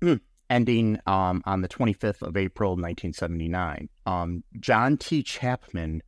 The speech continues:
one of the original writers, said that the program had run out of ideas and had to come to an end.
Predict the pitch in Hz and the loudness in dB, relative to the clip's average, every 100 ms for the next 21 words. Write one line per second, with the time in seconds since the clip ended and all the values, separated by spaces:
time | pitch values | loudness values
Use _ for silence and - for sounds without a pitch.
0 | _ - 98 110 107 95 92 92 87 87 | _ -4 2 4 4 2 0 0 0 -2
1 | 76 87 95 85 78 - 95 87 82 - | 0 2 2 0 -6 -4 -2 -2 -2 -12
2 | - _ 95 - 92 82 - 107 101 90 | -20 _ -4 0 0 0 0 2 2 0
3 | 101 90 90 95 95 92 82 87 85 98 | 0 -2 2 2 4 2 2 0 0 0
4 | 98 98 90 90 - 87 - - - 87 | 2 2 0 -2 -2 -4 -4 -8 -6 -4
5 | - - 82 - 87 80 65 - | -6 -8 -8 -8 -8 -8 -8 -10